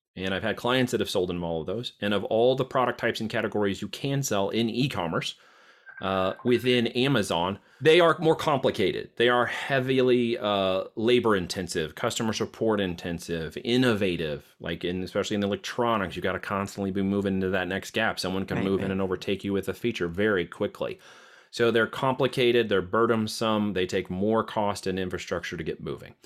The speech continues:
Speaker 1: Clothing is just lower volume. It's typically a very high return type of
Speaker 2: Sizes,
Speaker 1: product.
Speaker 2: the pain
Speaker 1: And
Speaker 2: in
Speaker 1: unless you
Speaker 2: the
Speaker 1: got a
Speaker 2: neck.
Speaker 1: really good marketing influence of some kind, a brand influencer, a Kardashian to back you,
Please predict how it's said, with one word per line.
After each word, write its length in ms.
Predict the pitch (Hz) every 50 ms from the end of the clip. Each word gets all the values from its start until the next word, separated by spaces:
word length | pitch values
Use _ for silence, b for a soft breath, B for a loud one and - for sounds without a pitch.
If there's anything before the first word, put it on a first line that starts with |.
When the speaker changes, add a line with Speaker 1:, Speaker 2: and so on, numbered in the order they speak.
| B B B B B B B B B
Speaker 1:
Clothing 580 | - - 139 139 131 131 131 127 143 139 131 131
is 160 | 120 113 110
just 280 | - 120 110 - - 104
lower 400 | 104 104 107 107 107 110 104 95
volume. 680 | 95 101 101 113 123 127 127 131 131 131 131 127 127 90
It's 160 | 98 - -
typically 380 | - 104 - 107 95 101 98
a 40 | 95
very 200 | 87 101 95 92
high 240 | - - - 101 101
return 720 | 101 95 92 90 - - - 101 98 101 101 101 98 98 101
type 180 | - - 135 135 139
of 60 | 143
Speaker 2:
Sizes, 180 | 143 143 147
Speaker 1:
product. 460 | 139 127 120 120 120 120 120 - - - - - -
Speaker 2:
the 80 | - -
pain 240 | - - 120 110 107
Speaker 1:
And 80 | 104
Speaker 2:
in 60 | 101
Speaker 1:
unless 200 | 101 107 110 131 135
you 80 | 127 117
Speaker 2:
the 60 | 120
Speaker 1:
got 140 | 110 104 95
a 100 | 95 101
Speaker 2:
neck. 40 | 98 110
Speaker 1:
really 320 | 120 127 131 135 135 131
good 200 | 120 131 127 123
marketing 460 | 123 123 117 123 120 - 127 127 120 120
influence 460 | 117 117 110 - 120 117 117 113 -
of 100 | 101 -
some 160 | - 117 110
kind, 380 | 107 - - 110 110 110 107 101
a 60 | 87
brand 320 | - 90 95 101 107 107
influencer, 720 | 104 101 101 - 110 107 104 104 104 92 - 107 104 95 85
a 40 | 82
Kardashian 680 | - 95 92 87 92 98 104 101 - - 113 104 98 95
to 60 | 90
back 260 | 110 110 110 - -
you, 180 | 120 113 110